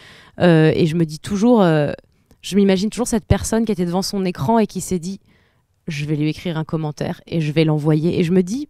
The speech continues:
moi, personnellement, je, j'ai rarement de justification de le faire, sauf quand effectivement je veux donner un conseil ou essayer de faire passer un message qui me semble important, mais jamais ce sera pour détruire la personne. Et quand tu vois que certains commentaires ont été écrits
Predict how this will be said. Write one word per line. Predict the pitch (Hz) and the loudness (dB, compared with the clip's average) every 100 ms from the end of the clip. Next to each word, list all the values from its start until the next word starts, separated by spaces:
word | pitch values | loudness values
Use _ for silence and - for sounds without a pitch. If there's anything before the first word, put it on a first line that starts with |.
| - | -4
moi, | 202 240 | -2 0
personnellement, | 240 - 214 190 196 226 - _ _ - | -2 -6 -6 -4 -2 -4 -6 _ _ -12
je, | 160 - | -12 -10
j'ai | 147 175 | -6 -4
rarement | 190 180 240 | -2 0 0
de | 214 | 0
justification | 180 196 - 190 180 190 - 196 | -2 -4 -8 -10 -6 -4 -2 -2
de | |
le | 185 | -4
faire, | - 220 220 156 | -2 0 2 0
sauf | 269 - | -2 -2
quand | 208 190 | -4 -2
effectivement | 190 - 202 233 | -6 -4 0 0
je | 202 | 0
veux | 190 | 0
donner | 180 185 | 0 0
un | 190 | 0
conseil | 180 196 175 226 233 190 - - - - | -2 -4 -2 2 2 0 -4 -20 -20 -6
ou | 202 196 196 | -2 2 2
essayer | 175 190 202 | 0 0 0
de | 190 | 0
faire | 175 185 | -2 -2
passer | - 170 - | -2 -2 -2
un | 190 | 0
message | 185 175 202 208 | 0 0 2 0
qui | - | 0
me | 180 | -4
semble | - 190 | -2 -2
important, | 175 180 - 226 233 - - - _ | -2 -4 -4 -4 -4 -14 -20 -20 _
mais | 175 185 185 - | 0 2 2 2
jamais | - 156 190 240 | -4 2 2 2
ce | - | -2
sera | 202 - | -4 -4
pour | - 196 | -4 -4
détruire | 202 - - 226 | -4 -4 -4 0
la | 208 | 0
personne. | 180 180 240 233 | -2 -2 -2 -2
Et | |
quand | 202 | -2
tu | 185 - | -4 0
vois | 202 | 0
que | 240 | 0
certains | - - 202 | -4 -4 -4
commentaires | 196 190 240 208 | 0 0 4 4
ont | |
été | 180 170 170 | 4 2 -2
écrits | 180 - 233 | -2 -6 -8